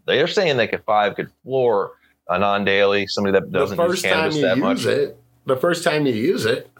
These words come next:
Speaker 2: you know, the
Speaker 1: Mm.
Speaker 2: sec-, you know, I mean, drinking a couple beers will get you wasted the first time that you've, uh, uh, ever tried alcohol.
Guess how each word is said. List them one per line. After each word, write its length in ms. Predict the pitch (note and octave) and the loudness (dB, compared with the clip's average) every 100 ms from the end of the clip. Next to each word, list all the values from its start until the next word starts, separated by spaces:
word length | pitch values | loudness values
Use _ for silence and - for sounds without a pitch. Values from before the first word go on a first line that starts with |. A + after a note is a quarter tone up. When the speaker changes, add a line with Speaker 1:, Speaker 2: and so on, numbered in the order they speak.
| _ _ _ _ _ _ F#2+ | _ _ _ _ _ _ -4
Speaker 2:
you 120 | G#2+ | -2
know, 240 | A2+ E3 G3+ - | 0 0 -2 -6
the 360 | - E3 E3+ E3+ | -6 -2 0 0
Speaker 1:
Mm. 60 | - | -2
Speaker 2:
sec-, 320 | - G#2+ - - | -4 -4 -4 -2
you 80 | A2 | -2
know, 120 | G#2 | 0
I 100 | A2 | 0
mean, 380 | A#2+ A#2 G#2+ - - - - | 0 0 -2 -6 -16 -18 -4
drinking 320 | C3 C#3 D3+ | -4 0 -2
a 80 | C3 | 0
couple 320 | D#3 D3 C#3 | -2 0 -2
beers 400 | G2+ B2+ E3+ C3 | -2 0 0 0
will 80 | G#2+ | 0
get 200 | G2 - | -2 -2
you 120 | D#2+ D2+ | -4 -6
wasted 520 | - B2+ C3 G3 G3 | -4 -2 -2 -2 -4
the 80 | - | -6
first 340 | - G#2 G2+ | -2 -2 0
time 240 | - G2+ G#2 | -4 -2 -2
that 160 | G2 - | -4 -6
you've, 300 | G2 E2+ G2+ | -6 -4 -4
uh, 420 | F#2+ F#2 F2+ - - - - - | -2 -2 -2 -6 -14 -20 -20 -14
uh, 180 | - F2 F2+ | -4 -2 0
ever 180 | G#2+ G#2 | 0 0
tried 260 | A2+ F2+ | -2 0
alcohol. 720 | F#2+ D3 G2 D#2 F2 G2 G#2+ | 0 -2 -2 -2 -2 -2 -6